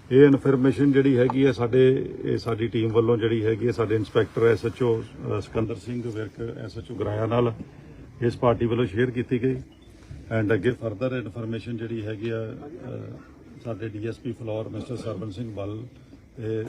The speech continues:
ਐਸ ਪੀ ਡਿਟੈਕਟਿਵ, ਅ, ਮਿਸਟਰ ਸਰਬਜੀਤ ਰਾਏ ਇਹਨਾਂ ਨਾਲ ਸ਼ੇਅਰ ਕੀਤੀ ਗਈ। ਜੋ ਇਹਨਾਂ ਸੀਨੀਅਰ ਅਫੀਸਰਸ ਨੇ ਆਪਣੀ ਜਿਹੜੀ ਜੇਲ੍ਹ ਨਿਗਰਾਨੀ ਇਹ ਸਾਰੇ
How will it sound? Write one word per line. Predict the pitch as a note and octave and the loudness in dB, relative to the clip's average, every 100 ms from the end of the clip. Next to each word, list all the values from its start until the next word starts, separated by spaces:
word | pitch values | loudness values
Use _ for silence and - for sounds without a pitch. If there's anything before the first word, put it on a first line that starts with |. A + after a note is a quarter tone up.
| - | -8
ਐਸ | A#2 | -8
ਪੀ | D3 B2 | -6 -8
ਡਿਟੈਕਟਿਵ, | G#2+ G#2+ G#2 - A#2 A2 | -6 -8 -10 -6 -6 -6
ਅ, | B2+ B2+ A2 G#2+ - A2+ | -12 -12 -12 -12 -14 -14
ਮਿਸਟਰ | G#2+ B2 | -10 -10
ਸਰਬਜੀਤ | G#2 A2+ G#2+ A#2 A2+ | -8 -8 -6 -8 -6
ਰਾਏ | G#2 G#2 | -6 -6
ਇਹਨਾਂ | G#2+ A#2+ | -6 -6
ਨਾਲ | A#2 | -8
ਸ਼ੇਅਰ | - A2+ | -8 -12
ਕੀਤੀ | A2 A2+ A#2+ | -10 -10 -6
ਗਈ। | B2 | -6
ਜੋ | A2 A2+ A#2 B2 - - D#3 G#3+ - - | -4 -4 -4 -8 -14 -20 -20 -20 -18 -6
ਇਹਨਾਂ | A#2+ C3 | -2 -2
ਸੀਨੀਅਰ | A2+ B2 C3+ | 0 -2 -2
ਅਫੀਸਰਸ | B2+ G#2+ A#2+ | -4 -6 -6
ਨੇ | A#2 A#2+ | -4 -4
ਆਪਣੀ | A#2 - A#2+ A#2 | -4 -4 -4 -4
ਜਿਹੜੀ | A2+ A2 A2 A#2 | -6 -8 -6 -6
ਜੇਲ੍ਹ | G2 A2 G#2+ | -4 -4 -4
ਨਿਗਰਾਨੀ | A2 A2 G2+ A#2 | -4 -2 -2 -6
ਇਹ | G#2+ | -6
ਸਾਰੇ | A2 G#2+ | -6 -6